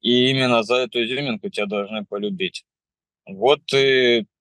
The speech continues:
Шона любят за это. Как бы там ни было, а, какой бы он личностью ни был, но он показывает и доказывает свои слова на деле.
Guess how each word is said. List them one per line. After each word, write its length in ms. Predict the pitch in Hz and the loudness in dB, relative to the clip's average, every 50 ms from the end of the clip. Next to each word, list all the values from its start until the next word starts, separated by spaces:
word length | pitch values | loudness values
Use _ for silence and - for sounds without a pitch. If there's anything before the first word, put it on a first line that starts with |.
| _ _ _ _ | _ _ _ _
Шона 400 | - - - 160 170 175 147 127 | -4 0 2 2 4 4 2 2
любят 300 | 127 143 135 113 113 104 | 2 0 0 0 -2 -2
за 160 | 98 107 113 | 0 2 2
это. 340 | 117 123 120 104 - 107 95 | 4 4 2 0 -4 -8 -2
Как 180 | - 135 131 | -2 -2 -2
бы 120 | 127 139 - | -2 -4 -2
там 240 | - 139 131 135 143 | -2 -4 -4 -2 -4
ни 80 | 156 156 | -8 -6
было, 380 | 135 117 113 113 110 107 104 - _ _ _ _ _ _ | -4 -2 -2 -2 -2 -4 -6 -8 _ _ _ _ _ _
а, 180 | - 110 110 104 | -4 -4 -4 -4
какой 280 | - 113 - 135 127 120 | -4 -6 -2 -2 -2 0
бы 120 | 117 123 | -2 -4
он 120 | 127 127 | -4 -2
личностью 480 | 131 135 117 - 123 117 - - 120 120 | -4 -6 -8 -10 -12 -14 -12 -10 -10 -6
ни 120 | 127 139 147 | -2 -2 -2
был, 200 | 127 107 107 104 | -2 -2 -4 -4
но 120 | 104 113 120 | -2 -2 -4
он 100 | 120 104 | -2 -2
показывает 640 | 131 120 - 147 147 139 120 117 117 113 110 107 95 _ _ _ _ _ _ _ _ | -2 -2 2 2 0 0 0 -4 -4 -4 -4 -6 -8 _ _ _ _ _ _ _ _
и 420 | - 101 110 110 110 110 107 107 104 | -8 -6 -4 -4 -2 0 0 0 0
доказывает 800 | 107 113 - - 135 135 135 120 104 110 107 107 107 104 95 - | 0 -2 0 2 2 2 2 0 -2 -4 -2 -2 -2 -4 -6 -10
свои 300 | - - - 113 113 113 | -16 -8 -4 -2 -2 -2
слова 360 | - - 113 113 117 117 113 | -4 -4 -4 -2 0 0 0
на 140 | 110 113 110 | 0 -2 -8
деле. 420 | 101 104 127 135 131 117 101 90 | -6 -6 -6 -6 -4 -6 -10 -12